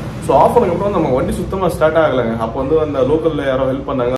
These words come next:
So, அவங்க ஹெல்ப் பண்ணதுல பாத்தீங்க அப்படின்னா, நம்ம வந்து எப்படி ஒரு ஷோரூம் வரைக்கும் போய் ரீச் ஆயிட்டோம். So, அந்த ஷோரூம்ல கூட பாத்தீங்க அப்படின்னா, சி பி ஆர் வந்து பண்ற மெக்கானிக் எல்லாம் கிடையாதுங்க. So, சி பி ஆர்னால அவங்க எடுக்க மாட்டேன் அப்படின்னு சொல்லிட்டாங்க. So, அவங்க கிட்ட பாத்தீங்கன்னா ரிக்வெஸ்ட் எல்லாம் பண்ணிட்டு, அதுக்கப்புறம் ஒரு மெக்கானிக் வந்து, "ஓகே, நான் பண்றேன்" அப்படின்னு சொன்னாங்க. So, அவங்க கூட வந்து ஏதோ ட்ரை பண்ணாங்க, சுத்தமா முடியவே இல்ல.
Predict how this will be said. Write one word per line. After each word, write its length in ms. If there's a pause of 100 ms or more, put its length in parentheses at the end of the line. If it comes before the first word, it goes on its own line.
So, 160
அவங்க 220
ஹெல்ப் 280
பண்ணதுல 160
பாத்தீங்க 260
அப்படின்னா, 140
நம்ம 220
வந்து 100
எப்படி 220
ஒரு 120
ஷோரூம் 260
வரைக்கும் 220
போய் 140
ரீச் 320
ஆயிட்டோம். 500 (640)
So, 100
அந்த 120
ஷோரூம்ல 440
கூட 160
பாத்தீங்க 200
அப்படின்னா, 180
சி 120
பி 120
ஆர் 60
வந்து 180
பண்ற 220
மெக்கானிக் 320
எல்லாம் 200
கிடையாதுங்க. 400 (360)
So, 80
சி 140
பி 100
ஆர்னால 220
அவங்க 220
எடுக்க 200
மாட்டேன் 220
அப்படின்னு 280
சொல்லிட்டாங்க. 460
So, 120
அவங்க 200
கிட்ட 180
பாத்தீங்கன்னா 200
ரிக்வெஸ்ட் 320
எல்லாம் 140
பண்ணிட்டு, 160
அதுக்கப்புறம் 320
ஒரு 120
மெக்கானிக் 340
வந்து, 60
"ஓகே, 180
நான் 120
பண்றேன்" 300
அப்படின்னு 180
சொன்னாங்க. 280
So, 160
அவங்க 180
கூட 140
வந்து 160
ஏதோ 160
ட்ரை 200
பண்ணாங்க, 240
சுத்தமா 260
முடியவே 280
இல்ல. 220